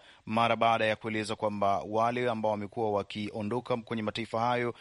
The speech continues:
kwa kutembea kwa miguu kuja hapa Marekani wasije Marekani. Eh, sasa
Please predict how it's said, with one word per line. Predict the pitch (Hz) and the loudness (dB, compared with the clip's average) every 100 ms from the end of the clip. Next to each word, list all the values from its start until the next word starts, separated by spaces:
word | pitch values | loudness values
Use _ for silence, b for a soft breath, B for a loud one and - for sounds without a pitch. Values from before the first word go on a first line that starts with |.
| B B - | B B -2
kwa | 120 | 0
kutembea | 104 113 120 110 113 | 0 0 0 2 2
kwa | 113 | 2
miguu | 107 101 123 131 131 127 | -2 -2 0 2 2 0
kuja | - 123 113 110 | -2 -4 -2 -2
hapa | 107 | -2
Marekani | 104 101 101 131 131 127 123 B B - | 0 0 0 0 2 2 -2 B B -2
wasije | 113 120 - 156 135 | 2 2 2 -2 0
Marekani. | 127 120 113 127 104 80 71 b b - | 2 2 2 2 2 0 -8 b b -10
Eh, | 76 64 | -6 -2
sasa | 151 151 160 147 | -2 4 6 4